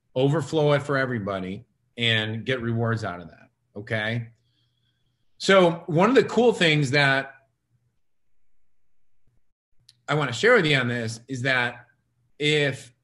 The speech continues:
I have access to Roland Frazier and I have a deal that's worth multiple millions or tens of millions of dollars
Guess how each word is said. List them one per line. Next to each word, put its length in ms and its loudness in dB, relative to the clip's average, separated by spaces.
I 200 2
have 400 2
access 800 -2
to 300 -2
Roland 460 -2
Frazier 760 -6
and 140 -2
I 160 2
have 200 0
a 60 -4
deal 840 -2
that's 180 -8
worth 220 -4
multiple 540 -2
millions 440 -2
or 80 -6
tens 320 -6
of 60 -2
millions 280 -2
of 80 -6
dollars 640 -8